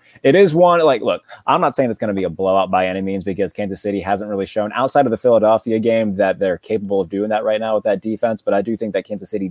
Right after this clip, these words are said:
does win. But that said, I mean, already t-, the, the value here is very good. So I can't blame you for, for making it. Cam, are you gonna stick here, uh, throughout our teasers and parlays with us?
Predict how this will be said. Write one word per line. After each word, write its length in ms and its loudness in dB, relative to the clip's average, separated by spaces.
does 280 0
win. 340 0
But 200 -8
that 200 2
said, 280 4
I 60 -2
mean, 140 -2
already 140 0
t-, 100 -16
the, 280 -6
the 60 -4
value 400 2
here 160 -2
is 80 -8
very 300 -4
good. 280 -10
So 320 -8
I 100 -4
can't 260 -6
blame 240 0
you 80 -2
for, 400 -2
for 100 -8
making 300 -4
it. 140 -20
Cam, 220 4
are 40 6
you 60 6
gonna 140 6
stick 280 2
here, 440 2
uh, 160 6
throughout 300 4
our 100 4
teasers 280 0
and 80 -4
parlays 380 0
with 120 -6
us? 260 -6